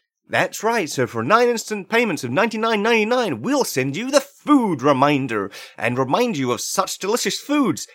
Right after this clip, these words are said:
as sandwiches and pizza. And, if you're lucky, for a limited time only, if you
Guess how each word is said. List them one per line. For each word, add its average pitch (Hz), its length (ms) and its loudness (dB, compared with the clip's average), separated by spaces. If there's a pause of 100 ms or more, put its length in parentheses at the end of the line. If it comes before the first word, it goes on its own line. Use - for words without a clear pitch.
(120)
as 120 480 -2 (320)
sandwiches 113 1600 -2 (300)
and 220 400 -2 (600)
pizza. 113 880 -2 (360)
And, 123 460 2 (220)
if - 240 -14
you're 107 100 0
lucky, 165 460 0 (160)
for 110 180 0
a - 20 2
limited 165 460 -2
time 220 320 0
only, 202 420 4 (240)
if 139 140 -8
you 185 220 -4